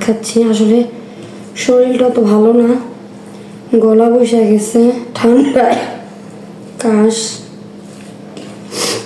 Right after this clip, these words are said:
সব কিছু মিলে হজবরল অবস্থা। আমার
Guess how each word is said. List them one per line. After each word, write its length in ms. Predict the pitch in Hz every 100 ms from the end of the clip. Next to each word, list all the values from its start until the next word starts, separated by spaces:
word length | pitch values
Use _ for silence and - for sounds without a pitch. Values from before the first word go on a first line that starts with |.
| - - - - - - - - - - - - - - - - - - -
সব 180 | - 214 208
কিছু 180 | 254 220 220
মিলে 300 | 220 220 220 214 - - - - - - -
হজবরল 600 | - 220 202 214 226 226 220
অবস্থা। 360 | 208 208 - - - - - - - - - - - - - - - - - - - - - - - - - - - - - 247
আমার 180 | 240